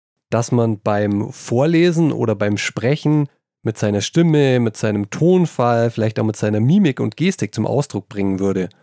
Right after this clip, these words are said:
Was Mister T da beschreibt, könnte man den Unterschied zwischen Performance und Text nennen.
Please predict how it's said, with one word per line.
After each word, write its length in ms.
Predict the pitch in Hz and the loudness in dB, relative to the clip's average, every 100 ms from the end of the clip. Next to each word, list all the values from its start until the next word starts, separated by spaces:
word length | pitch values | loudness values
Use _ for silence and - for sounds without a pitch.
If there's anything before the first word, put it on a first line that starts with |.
| _ _ | _ _
Was 220 | - 113 | -4 -2
Mister 300 | 131 151 143 | 0 0 -2
T 300 | 113 156 220 - _ - | -4 0 0 0 _ -2
da 240 | 120 120 | 0 0
beschreibt, 880 | 110 - - 95 104 185 - - - | -2 -6 -6 -4 -2 -2 -4 -20 -6
könnte 320 | 143 147 135 | -4 -2 0
man 180 | 131 123 | 0 2
den 160 | 120 | 0
Unterschied 480 | 127 160 156 139 123 | -2 -2 -2 -4 -6
zwischen 360 | - 117 120 107 | -4 -4 -4 -4
Performance 760 | 107 - 104 104 139 156 123 | -8 -6 -4 -2 0 0 -2
und 160 | 117 - | -6 -4
Text 340 | 123 - - | -6 -6 -10
nennen. 380 | 95 90 90 | -6 -6 -8